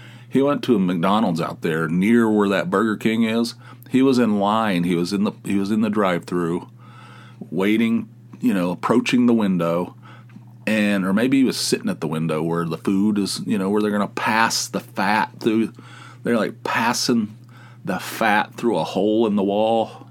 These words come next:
into your car, so you don't have to get out, you don't even have to lift, you don't have to hoist your hams off your chair. You just, like, sit there and he just, like, pass you a sack of fat. <laughs>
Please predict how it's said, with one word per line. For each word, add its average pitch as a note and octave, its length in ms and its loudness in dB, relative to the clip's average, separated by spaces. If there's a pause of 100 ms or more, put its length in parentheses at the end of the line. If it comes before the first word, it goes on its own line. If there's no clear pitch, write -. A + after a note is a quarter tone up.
into A2 360 -2
your G#2 240 2
car, G#2 560 0 (640)
so - 160 -6
you A2+ 80 2
don't A#2 160 2
have G#2 160 -2
to G2+ 60 -8
get G#2 160 -2
out, G2+ 240 -2
you A2+ 100 0
don't A#2+ 160 2
even G2 120 0
have G2 140 -4
to E2+ 80 -6
lift, G2 380 -4
you A2 120 -2
don't A2 140 0
have F#2 160 -6
to - 60 -6
hoist - 480 -4
your F2 120 -4
hams F#2+ 500 -2
off - 180 -6
your C#2+ 100 -8
chair. F#2 480 -2 (460)
You F2+ 100 -2
just, - 140 -4
like, - 180 -8
sit - 360 -2
there E2+ 160 0
and D#2 80 -4
he E2 60 -2
just, D#2 160 -6
like, - 280 -8
pass - 340 -2
you - 100 -2
a - 60 -8
sack - 640 -2
of E2+ 100 -4
fat. D2+ 440 -4 (180)
<laughs> A2+ 220 0